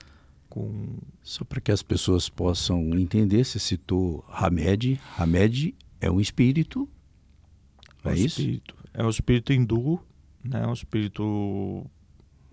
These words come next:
Speaker 1: que residiu, né, quando encarnado na Terra, na região oriental, ainda não nos deu maiores detalhes, mais detalhes, né, sobre,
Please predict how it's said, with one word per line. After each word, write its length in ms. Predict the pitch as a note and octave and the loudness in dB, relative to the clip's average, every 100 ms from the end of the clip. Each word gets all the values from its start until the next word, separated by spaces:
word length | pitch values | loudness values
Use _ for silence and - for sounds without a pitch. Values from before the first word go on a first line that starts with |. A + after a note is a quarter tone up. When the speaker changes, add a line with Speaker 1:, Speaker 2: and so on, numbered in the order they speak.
| - | -18
Speaker 1:
que 400 | - G2+ G2+ G2 | -8 -6 -4 -4
residiu, 640 | G2+ A#2 A2 F#2+ G2 B2+ D3 | 0 0 0 -4 -4 -4 -4
né, 220 | C3 F3 - - - - - - _ - - - | -6 -8 -12 -20 -20 -20 -20 -20 _ -20 -20 -2
quando 400 | A2+ C3 B2+ A2 | 4 4 4 2
encarnado 720 | G#2+ - A2 G2+ G#2 A2+ G2 | 0 0 0 2 2 4 2
na 160 | G#2 G2+ | 0 -2
Terra, 720 | - G#2 A2 A2+ G#2 G2 - - - _ _ | -4 -2 0 2 0 -2 -4 -12 -20 _ _
na 80 | - | -4
região 560 | A#2 G2 F#2+ G#2+ G#2 - - - | -2 0 -2 -2 -2 -6 -12 -6
oriental, 800 | G#2+ G#2 G#2+ G#2 - D3+ C#3+ C3+ - - _ - - - - - - - - | -2 0 0 -2 -2 0 0 -2 -4 -18 _ -20 -20 -20 -20 -20 -20 -14 -2
ainda 320 | G#2+ A#2+ A2+ | 0 4 2
não 360 | A2 G#2 G2+ G2+ - | 2 -4 -10 -14 -10
nos 220 | G#2+ G#2 | -8 -8
deu 320 | G#2+ A2+ A2+ - _ _ - | 0 2 2 -2 _ _ -8
maiores 540 | G2+ G#2 G#2+ G#2+ G#2 G2 | -4 -2 0 0 -2 -4
detalhes, 640 | G2 - G#2+ A#2+ C3 C3 | -6 -4 2 2 2 -2
mais 260 | A2 G#2+ G2+ | -2 -2 -4
detalhes, 600 | - - A#2+ C#3+ G#2 A2 | -8 -4 -2 -2 -4 -4
né, 240 | G#2+ A2+ - | -4 -4 -8
sobre, 640 | - - - - - - | -12 -8 -8 -8 -10 -12